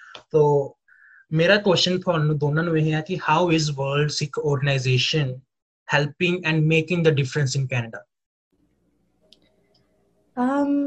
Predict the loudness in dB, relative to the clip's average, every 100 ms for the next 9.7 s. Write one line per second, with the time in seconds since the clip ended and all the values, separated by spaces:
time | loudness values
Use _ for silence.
0 | -4 _ _ _ _ -8 -2 0 0 -4
1 | -6 -6 -6 -2 0 0 -2 -4 -4 -2
2 | 2 2 2 -2 _ -4 -2 0 0 -2
3 | -2 -8 _ -8 -2 -2 -2 -2 0 0
4 | -4 -10 _ _ -20 -20 -20 _ _ _
5 | -4 -2 -2 -2 -2 0 2 2 2 2
6 | 2 2 2 2 -2 -4 -10 -4 -2 -2
7 | -4 -2 -2 -2 -4 -4 -2 -4 -6 _
8 | _ 0 4 6 6 4 2 0 0 -18
9 | _ _ _ -4 -2 0 -2